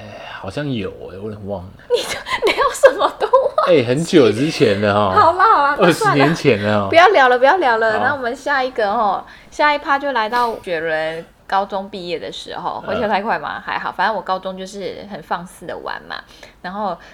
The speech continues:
Speaker 2: 考上大学之后的那一个暑假，我就决定要去打工，然后我就开始找找找哪边有打工。
Speaker 1: 嗯。
Speaker 2: 然后那时候很多同学在饮料店打工，可是那时候饮料店打工他都要具备那个机车驾照。
Speaker 1: 要外送吗？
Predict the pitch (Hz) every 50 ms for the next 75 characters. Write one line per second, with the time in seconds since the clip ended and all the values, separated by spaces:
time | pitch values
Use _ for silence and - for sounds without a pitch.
0 | - _ - 208 175 190 226 220 214 220 220 190 185 185 - 151 139 143 - -
1 | 156 160 165 170 185 175 151 151 135 143 165 165 151 151 135 - - - - -
2 | - - - - - _ - 156 139 87 60 - - - - - - _ - _
3 | 180 170 196 208 214 208 170 139 147 - 170 165 165 156 147 160 - - 156 -
4 | - 127 85 73 - - _ _ - 107 82 - 92 - - - - - - -
5 | _ 180 175 170 180 190 185 180 165 165 - - - 170 190 170 135 - - _
6 | - 151 151 - 101 113 120 - 107 85 90 117 113 101 - - 147 139 139 -
7 | - - - - - _ - - - - - - - 107 107 208 233 311 359 339
8 | 294 269 277 269 208 185 160 156 190 196 208 208 - 180 165 180 - - 165 160
9 | 156 - 202 185 - - 131 143 135 160 170 165 165 160 170 151 139 - - -
10 | - - _ - - 71 69 62 185 190 - - - - - _ 214 214 254 285
11 | 311 285 277 262 233 - 185 165 180 202 208 208 202 185 - 151 135 135 - 160
12 | 175 180 170 165 170 170 160 156 190 185 165 165 - - - 185 175 151 - -
13 | 170 143 120 139 147 - - 101 - - - 156 156 156 - - 151 131 - -
14 | - 156 101 - - - - - 104 67 - - - - 120 113 110 110 104 101
15 | - - 101 90 - 101 123